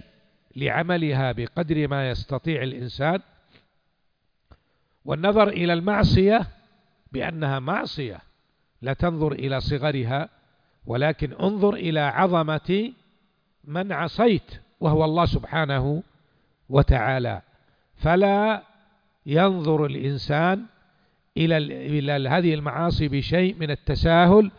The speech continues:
ويقول: "يغفرها الله"، فتقدير الأمور عند الله سبحانه وتعالى. نعم، جاءت أحاديث وعيد شديدة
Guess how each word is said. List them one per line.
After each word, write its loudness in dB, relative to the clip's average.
ويقول: 4
"يغفرها -2
الله"، -6
فتقدير 2
الأمور 6
عند -6
الله 0
سبحانه -2
وتعالى. -4
نعم، -2
جاءت -2
أحاديث -6
وعيد -4
شديدة 6